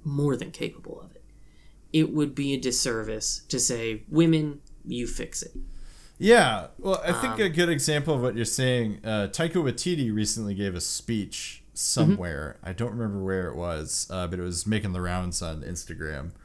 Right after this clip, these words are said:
Speaker 2: so I ran into it. And the gist is that somebody asked him, "How do you feel about diversity and inclusion as far as Native voices go, Indigenous voices, and how do we fix it?" And he got really mad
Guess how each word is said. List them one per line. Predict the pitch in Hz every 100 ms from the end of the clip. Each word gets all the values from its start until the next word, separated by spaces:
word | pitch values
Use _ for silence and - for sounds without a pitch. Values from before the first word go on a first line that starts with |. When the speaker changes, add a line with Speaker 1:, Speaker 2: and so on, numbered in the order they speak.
| - -
Speaker 2:
so | - 101
I |
ran | 87 85 90
into | 101 - 67
it. | - - - - -
And | 107
the | 113
gist | 104 170 - -
is | 101 80 76 -
that | 101
somebody | - 147 151 139
asked | 107 98 -
him, | 104 92 87 87 - - - - -
"How | 147
do | 151
you |
feel | 143 147
about | 113 110
diversity | 104 104 104 - 107 95
and |
inclusion | 90 80 151 143 117 101
as | 90 -
far | 98
as | 90 98
Native | 98 98 90
voices | 98 101 101 95 85 -
go, | 80 69 67 67
Indigenous | 85 92 85 85 -
voices, | 92 90 - 78 78 - - - - -
and | 98
how | 120
do | 127
we | 110
fix | 101 - 117 - -
it?" | - - - -
And | 117
he | 185
got | 226 185 107 107
really | 139 190 120
mad | 92 139 156 95 82